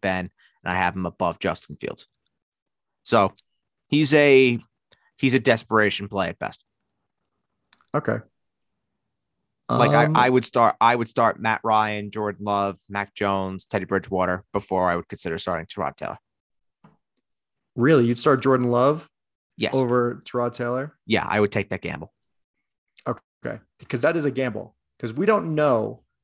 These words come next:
Speaker 2: Jordan Love, like, what he looks like as a starting quarterback. We don't look,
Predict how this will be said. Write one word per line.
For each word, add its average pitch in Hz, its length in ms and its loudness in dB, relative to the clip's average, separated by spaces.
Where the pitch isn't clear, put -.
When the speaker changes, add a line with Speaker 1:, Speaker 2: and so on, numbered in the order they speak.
Speaker 2:
Jordan 127 320 -2
Love, 117 480 -2
like, 127 180 -8
what 135 80 2
he 123 60 0
looks 131 240 -2
like 117 100 -2
as 110 80 -6
a 104 40 -6
starting 113 280 -4
quarterback. 110 540 -6
We 160 60 -2
don't 196 120 4
look, 190 160 2